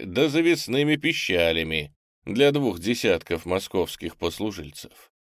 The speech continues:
Вот стольник и отбирал припас до знающих людей. «А еще дам тебе монаха именем Пахомия, зело искусного в плетении словес».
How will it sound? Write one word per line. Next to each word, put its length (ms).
Вот 260
стольник 680
и 160
отбирал 580
припас 720
до 180
знающих 680
людей. 560
«А 140
еще 580
дам 280
тебе 280
монаха 500
именем 440
Пахомия, 800
зело 480
искусного 800
в 100
плетении 580
словес». 640